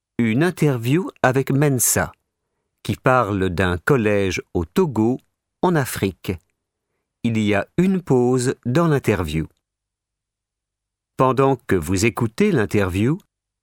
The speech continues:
répondez aux questions. Première partie. Questions dix-huit à vingt-deux. Dans chaque phrase, il y a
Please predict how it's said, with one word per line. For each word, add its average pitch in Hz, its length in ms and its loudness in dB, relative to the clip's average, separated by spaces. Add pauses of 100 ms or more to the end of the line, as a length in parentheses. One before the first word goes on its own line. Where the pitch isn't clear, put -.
(140)
répondez 165 580 0
aux 123 100 0
questions. - 480 -2 (1400)
Première 151 420 0
partie. - 460 -2 (1040)
Questions 107 680 0
dix-huit 156 680 -2 (440)
à 104 180 2
vingt-deux. 101 600 -2 (1800)
Dans 101 260 0
chaque - 280 -2
phrase, 95 560 0 (540)
il 131 200 0
y 107 120 0
a 101 100 -2